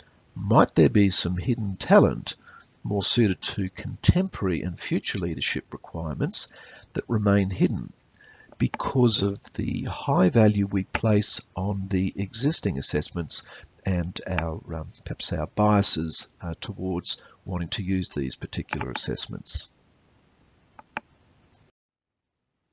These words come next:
And so that brings me to the last slide. The points out, outlined here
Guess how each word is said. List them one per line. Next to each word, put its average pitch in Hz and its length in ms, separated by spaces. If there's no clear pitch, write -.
And 156 120
so 170 140
that 190 200
brings 123 240
me 107 80
to - 140
the 98 120
last 85 360
slide. 69 420
The 131 60
points - 380
out, 98 160
outlined 95 540
here - 340